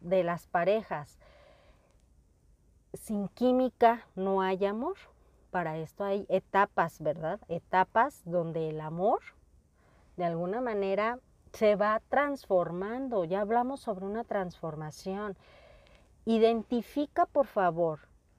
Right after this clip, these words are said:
tus etapas del amor que hay. Como número uno está el amor físico, que es el amor basado en la atracción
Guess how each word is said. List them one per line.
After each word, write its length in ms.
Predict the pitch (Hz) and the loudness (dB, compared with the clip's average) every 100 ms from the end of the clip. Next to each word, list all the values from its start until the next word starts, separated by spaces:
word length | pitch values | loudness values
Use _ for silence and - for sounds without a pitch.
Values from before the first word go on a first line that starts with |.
| _ _ _ _ _ _ | _ _ _ _ _ _
tus 240 | - 202 220 | -6 -2 -2
etapas 760 | 202 - 220 - 233 277 - | 0 2 2 2 0 0 -6
del 280 | 185 196 196 | -2 2 2
amor 460 | 190 196 202 233 - _ _ _ _ - | 2 0 0 0 -2 _ _ _ _ 0
que 240 | 196 190 | 2 4
hay. 360 | 190 180 175 - _ _ _ _ _ _ _ _ _ _ _ _ _ _ _ _ _ | 4 0 -2 -8 _ _ _ _ _ _ _ _ _ _ _ _ _ _ _ _ _
Como 440 | - 190 190 190 - | -2 0 2 0 0
número 460 | 196 240 285 302 226 | -2 0 4 6 6
uno 220 | 214 226 | 2 -2
está 200 | 233 220 | -2 2
el 120 | 202 | 4
amor 300 | 190 185 185 | 2 0 -6
físico, 600 | - 240 240 294 - 330 427 _ _ _ _ _ _ _ _ _ - - _ | -6 -12 -10 -12 -2 -2 -2 _ _ _ _ _ _ _ _ _ -20 -20 _
que 80 | 220 | -10
es 120 | 196 | -6
el 120 | 240 | -6
amor 400 | 214 185 180 196 - - - - - | -4 -4 -2 -4 -6 -20 -20 -20 -6
basado 500 | 185 220 - 226 220 | 2 2 4 2 2
en 80 | 254 | 0
la 80 | 226 | -2
atracción 760 | - 170 165 - 214 208 214 | 0 0 0 -2 -2 0 -2